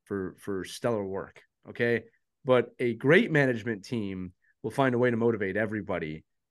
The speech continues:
And again, the rising tide lifts all ships, and then everyone gets the rewards from that. Right now, again, I'm not being specific because depending on your vertical and your job, this can change drastically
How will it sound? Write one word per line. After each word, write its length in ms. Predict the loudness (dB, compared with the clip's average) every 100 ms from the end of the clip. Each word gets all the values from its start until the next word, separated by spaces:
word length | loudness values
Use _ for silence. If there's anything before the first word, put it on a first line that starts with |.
| _
And 240 | -8 -6 -4
again, 380 | -2 -2 -4 -8
the 120 | -4
rising 360 | 2 2 0 -2
tide 200 | -2 -2
lifts 240 | -4 -4
all 140 | -6
ships, 240 | -4 -6 -4
and 100 | -6
then 140 | -4 -2
everyone 640 | 0 2 2 0 -4 -4
gets 360 | -2 -2 -4 -16 _ _ -6
the 80 | -2
rewards 460 | 0 2 0 -2
from 180 | -8 -10
that. 200 | -10 -12 _ _ _ _
Right 140 | 2 4
now, 120 | 2
again, 260 | 4 4 4
I'm 80 |
not 200 | 4 4
being 180 | 4 2
specific 600 | 0 -4 -2 -2 -2 -4
because 260 | -6 -6 -4
depending 400 | -4 -2 0 0
on 80 | -2
your 100 | -2
vertical 440 | -2 -2 -2 -4
and 100 | -4
your 100 | -6
job, 340 | -4 -2 -2 -4
this 140 | -8
can 180 | -10 -8
change 340 | -6 -6 -6
drastically 720 | -6 -4 -4 -8 -10 -10 -12